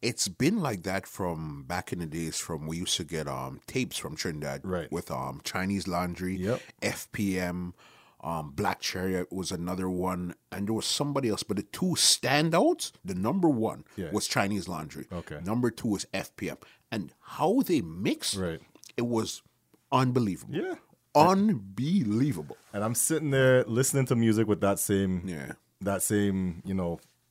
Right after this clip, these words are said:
Speaker 2: that expression, like, "Oh my gosh,
Speaker 1: Mm-hmm.
Speaker 2: these guys," and they're doing stuff I can't even comprehend.
Speaker 1: Yeah.
Speaker 2: And to an extent,
Speaker 1: Yeah.
Speaker 2: some of the D Js that I've heard play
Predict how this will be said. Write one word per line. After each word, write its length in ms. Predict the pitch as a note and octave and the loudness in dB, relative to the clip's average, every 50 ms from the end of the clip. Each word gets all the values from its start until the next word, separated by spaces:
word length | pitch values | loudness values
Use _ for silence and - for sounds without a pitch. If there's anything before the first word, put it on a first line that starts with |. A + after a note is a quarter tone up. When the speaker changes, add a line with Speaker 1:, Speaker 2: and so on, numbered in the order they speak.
| _ _ _ _ _ _ _ _ _ _ - - - - - | _ _ _ _ _ _ _ _ _ _ -20 -20 -20 -12 -8
Speaker 2:
that 240 | F2+ F#2+ E2 E2 F2 | -6 -6 -4 -4 -6
expression, 600 | F#2 - - - - - G#2+ G#2+ - - G2 E2 | -6 -4 -6 -2 0 2 2 2 2 0 -2 -2
like, 180 | D#2 D#2 D#2+ - - | -2 -6 -8 -8 -6
"Oh 140 | F2+ F#2 G2 | -4 -2 -2
my 240 | G2 E2+ D#2 D#2 D#2+ | -2 -2 -4 -6 -8
gosh, 460 | D#2 E2+ G#3 B3 - G#2+ F2 - - | -6 -4 -2 0 0 -2 -4 -6 -10
Speaker 1:
Mm-hmm. 100 | D2 D2 F2 | -12 -6 -4
Speaker 2:
these 120 | F#2+ G2+ F#2+ | -2 -2 -2
guys," 240 | F2+ G2 F#2+ E2+ G2 | -2 -2 0 0 2
and 140 | G#2 G2+ G2 | 2 2 4
they're 120 | G#2+ A2+ | 4 4
doing 220 | A#2+ A#2 A#2 A#2+ A#2 | 4 4 4 4 4
stuff 200 | A#2 - A#2 - | 4 2 2 2
I 60 | A2 | 0
can't 220 | G2 - G#2+ G2+ G2+ | 0 0 0 2 2
even 140 | G2+ G2+ G2 | 2 2 2
comprehend. 600 | - G2 F#2+ F2+ - F#2 F#2 G#2 G#2 F2+ D#2 - _ - - - - - - _ _ - | 2 0 0 0 -2 -2 0 0 -2 -2 -4 -8 _ -20 -20 -20 -20 -20 -20 _ _ -2
Speaker 1:
Yeah. 40 | G2+ | 0
Speaker 2:
And 100 | G2+ G2+ - | 0 6 8
to 100 | C#3+ D3 | 8 8
an 60 | C3+ | 8
extent, 580 | B2 - - - - C3+ A#2+ G#2+ F#2+ F2 - - _ | 8 6 4 6 8 8 8 8 6 2 -2 -8 _
Speaker 1:
Yeah. 200 | - - - - - - _ _ _ _ _ _ _ _ _ _ | -16 -14 -14 -14 -16 -18 _ _ _ _ _ _ _ _ _ _
Speaker 2:
some 280 | - - D3+ E3+ G#3+ | 2 4 4 6 6
of 60 | A3 | 8
the 80 | F3+ D3 | 6 6
D 200 | A2+ A#2+ B2 C3 | 6 6 4 6
Js 200 | B2 C3 C3 A#2+ | 6 6 6 8
that 120 | A#2 A#2 A2+ | 8 8 8
I've 160 | A2+ A2 - | 8 6 6
heard 320 | - - A2 A2 G2 - | 2 2 2 2 2 0
play 400 | - - G2 G2+ G#2+ C3 D#3+ F3+ | -2 0 2 2 2 2 0 -2